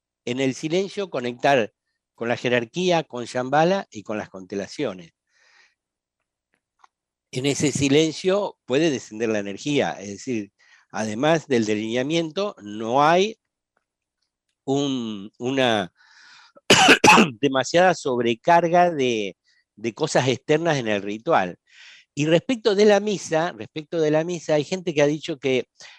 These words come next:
la religión católica se ha mantenido en el transcurso del, del tiempo, por siglos y siglos, por ese ritual de la misa. Aunque a veces los sacerdotes no son muy conscientes de lo que realizan, Vicente habla que en el momento que se eleva la,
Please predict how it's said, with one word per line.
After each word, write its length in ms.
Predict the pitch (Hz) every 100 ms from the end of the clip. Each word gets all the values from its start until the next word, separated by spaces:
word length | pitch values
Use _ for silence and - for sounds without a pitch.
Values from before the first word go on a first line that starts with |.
| -
la 240 | 110 127
religión 500 | 127 135 131 - 175
católica 540 | 180 170 190 196 170 143
se 140 | -
ha 40 | 156
mantenido 640 | 151 135 147 147 180 156
en 80 | 143
el 100 | 123
transcurso 540 | 120 - 165 156 165
del, 440 | 147 143 143 135
del 260 | 131 131 135
tiempo, 600 | - 196 180 156 156 143
por 200 | 123 113
siglos 400 | - 175 175 156
y 80 | 156
siglos, 400 | - 180 185 165
por 180 | 135 151
ese 240 | 143 127
ritual 400 | 113 107 113 110
de 80 | 104
la 140 | 98
misa. 400 | 98 90 - 92 - - - -
Aunque 320 | 120 117 143
a 60 |
veces 440 | 151 170 - 180 151
los 260 | 139 127 -
sacerdotes 640 | 120 - 135 147 156 170
no 100 | 143
son 220 | - 143
muy 160 | 131 127
conscientes 500 | 127 131 - 151 160
de 80 | 127
lo 80 | 110
que 120 | 123
realizan, 600 | 131 160 165 - 165 185 _ - - - -
Vicente 580 | 131 - 170 170 175 160
habla 260 | 170 170
que 120 | 135
en 80 | 123
el 80 | 120
momento 460 | 123 147 180 180 139
que 120 | 127
se 140 | 131
eleva 360 | 131 147 143 127
la, 300 | 113 104